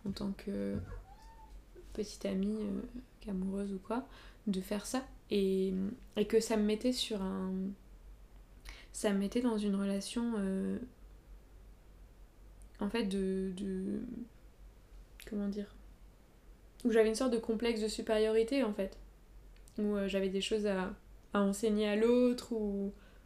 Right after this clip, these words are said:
où je me sentais toujours un peu, euh, bon, euh, en avance, ou je sais pas comment dire, enfin, comme si, euh, l'autre pouvait pas totalement comprendre ce que je vivais, mais moi, je pouvais toujours comprendre ce que lui,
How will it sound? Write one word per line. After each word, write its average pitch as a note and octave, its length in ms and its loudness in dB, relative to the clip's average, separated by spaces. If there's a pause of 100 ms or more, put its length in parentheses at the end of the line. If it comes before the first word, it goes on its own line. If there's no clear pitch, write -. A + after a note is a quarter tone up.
(160)
où G#3 340 2
je F#3+ 100 0
me G3+ 80 2
sentais G3+ 320 -2
toujours G#3 360 2
un G3 100 4
peu, G#3+ 340 6
euh, F#3 160 6 (560)
bon, G#3 460 4
euh, F#3+ 260 0
en G3 240 2
avance, G#3 600 4
ou G#3 40 -6
je - 60 -8
sais - 80 -4
pas G#3+ 160 0
comment G3+ 260 0
dire, G#3 280 2
enfin, G3 180 -4
comme G3+ 200 -2
si, A3 280 -2
euh, F#3+ 240 2 (580)
l'autre A3+ 220 6
pouvait A3+ 100 4
pas A3+ 120 4
totalement A3+ 380 2
comprendre A3 400 -2
ce - 80 -4
que G#3+ 120 4
je G3 60 0
vivais, G3+ 280 4
mais A#3 80 4
moi, A3+ 120 2
je A3+ 80 -4
pouvais F#3+ 120 -2
toujours A3 260 -4
comprendre G#3+ 340 -2
ce - 80 -10
que G3+ 100 -6
lui, G3 520 -4